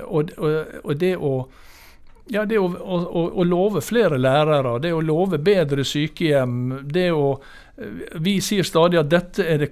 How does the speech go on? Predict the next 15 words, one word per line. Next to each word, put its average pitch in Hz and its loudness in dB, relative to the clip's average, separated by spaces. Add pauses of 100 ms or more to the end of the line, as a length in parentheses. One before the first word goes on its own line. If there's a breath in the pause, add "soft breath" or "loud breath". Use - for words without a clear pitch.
dette 175 -2
er 160 0
det 147 -2
kommunene 160 4
som 123 -4
skal 127 -2
gjøre, 127 2 (420 loud breath)
mens 160 0 (100)
det 165 2 (120)
er 160 2 (100)
stadig 165 2
viktige 151 -2
temaer 127 0
også 139 -2 (100)
i 131 -4